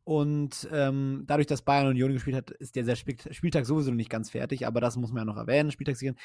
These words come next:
Ich wollte nur drauf abzielen noch, dass Capitano sich mittlerweile am ersten Platz festhält da hier, auch nicht schlecht. Grüße gehen raus und, ähm,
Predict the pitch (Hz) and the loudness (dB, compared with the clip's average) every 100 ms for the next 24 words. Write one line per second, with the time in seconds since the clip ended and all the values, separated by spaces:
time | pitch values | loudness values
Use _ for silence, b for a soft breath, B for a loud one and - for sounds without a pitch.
0 | B 135 - 156 139 - - _ _ _ | B -20 -10 -8 -6 -10 -20 _ _ _
1 | 147 151 147 156 143 - _ _ _ _ | 6 6 6 0 0 -2 _ _ _ _
2 | _ _ _ - 170 - - 190 190 180 | _ _ _ -2 -2 -2 -2 4 4 6
3 | 180 170 - 143 135 - - - - 135 | 6 4 2 2 2 -2 -8 -8 -6 0
4 | 160 147 170 147 147 143 139 135 135 131 | 2 6 6 4 2 0 2 4 4 4
5 | 127 127 127 - 151 - 196 - 202 233 | 2 -2 -2 -4 -4 -4 -8 -4 -4 -2
6 | 226 208 196 208 240 - 165 175 190 214 | 0 0 2 0 0 -2 -2 -4 -6 -8
7 | _ b b b _ - 131 123 123 117 | _ b b b _ -10 -8 -2 0 4
8 | 135 185 - 147 143 143 139 139 135 139 | 4 4 -2 -2 0 -2 -4 -2 0 0
9 | 139 | -4